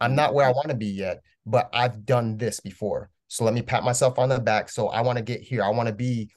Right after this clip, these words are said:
Speaker 1: one of the speakers on Grant Cardone's spa-, stage. I wanna, I wanna be able to have Grant Cardone on my podcast.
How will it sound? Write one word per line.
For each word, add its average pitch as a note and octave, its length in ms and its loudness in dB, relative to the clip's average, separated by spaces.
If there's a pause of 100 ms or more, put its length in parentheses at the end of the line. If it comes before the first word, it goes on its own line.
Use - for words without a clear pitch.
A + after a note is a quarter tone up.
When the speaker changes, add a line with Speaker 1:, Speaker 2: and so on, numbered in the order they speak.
(180)
Speaker 1:
one A2 180 -4
of G#2 40 -4
the G2+ 80 -6
speakers G#2 360 -6
on G2+ 120 2
Grant G#2 260 0
Cardone's F#3+ 400 -2
spa-, - 300 -6
stage. G2 440 -4
I A#2 80 4
wanna, A2+ 320 2
I A2+ 60 0
wanna A2+ 180 2
be A#2+ 140 2
able B2 120 4
to G#2 60 -4
have G#2 200 0
Grant G#2 220 -2
Cardone G2+ 380 -2
on F#2 80 -4
my F#2 100 -2
podcast. F#2+ 560 -4